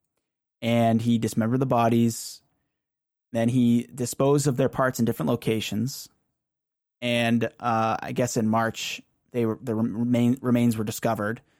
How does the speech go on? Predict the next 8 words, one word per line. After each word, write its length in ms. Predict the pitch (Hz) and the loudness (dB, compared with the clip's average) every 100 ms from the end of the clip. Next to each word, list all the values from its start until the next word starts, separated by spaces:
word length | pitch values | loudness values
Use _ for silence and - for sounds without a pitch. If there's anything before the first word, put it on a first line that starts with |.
| _ | _
by 240 | 117 107 110 - | -6 -4 -4 -6
hitchhikers 540 | 123 - 110 113 107 | -4 -2 -2 -2 -4
near 120 | 104 | -4
Highway 280 | 107 117 110 | -4 -4 -2
one 340 | 107 107 110 110 _ _ _ _ _ _ | -4 -4 -6 -10 _ _ _ _ _ _
in 60 | 113 | -8
San 220 | 120 107 | -2 -2
Mateo. 500 | 113 156 117 104 | 0 0 0 -2